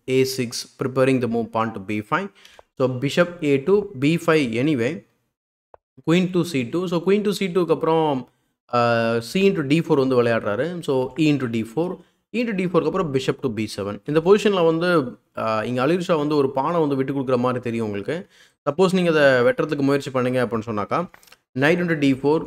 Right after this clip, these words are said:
queen into D four. இந்த இடத்துல வந்து பாத்தீங்கன்னா, ஒரு ஒயிட் வந்து பாத்தீங்கன்னா, ஒரு ஷாக்கிங்கான ஒரு மூவ் வந்து விளையாடலாம். அதுதான் வந்து knight to D five. ஐடியா என்ன அப்படின்னா, நீங்க வந்து சிம்பிளா வந்து இந்த நைட்டை வெட்டினீங்க அப்படின்னு சொன்னா, queen to C six செக் வச்சு நம்ம வந்து,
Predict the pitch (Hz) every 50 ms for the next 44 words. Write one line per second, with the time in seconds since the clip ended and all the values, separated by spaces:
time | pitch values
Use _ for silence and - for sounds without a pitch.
0 | - - - 147 151 151 147 143 139 127 123 117 110 - 131 131 139 135 127 123
1 | 127 135 131 156 151 143 143 139 131 127 120 117 123 131 131 120 110 110 131 160
2 | 175 - 107 - - 135 151 190 190 180 165 151 143 135 131 131 135 135 127 117
3 | 113 110 - - 151 151 156 - - 156 147 147 139 131 127 123 127 127 123 120
4 | 120 113 113 113 110 104 110 113 113 110 104 120 123 117 110 117 131 131 110 98
5 | 95 113 117 113 117 - 131 147 147 127 107 101 - 131 127 123 - - 110 101
6 | 101 104 - _ _ _ _ _ _ _ _ _ 127 151 202 208 220 202 180 170
7 | 165 165 165 156 131 123 123 120 127 139 143 135 131 127 127 127 127 135 139 131
8 | - 151 156 160 170 175 170 165 160 151 151 143 135 131 123 123 135 156 151 156
9 | 131 127 123 127 139 139 139 131 117 113 110 123 127 131 120 - 139 143 139 131
10 | 131 113 - 139 135 - - 127 - - - 120 117 - 127 117 110 - 123 120
11 | 110 107 107 107 107 110 151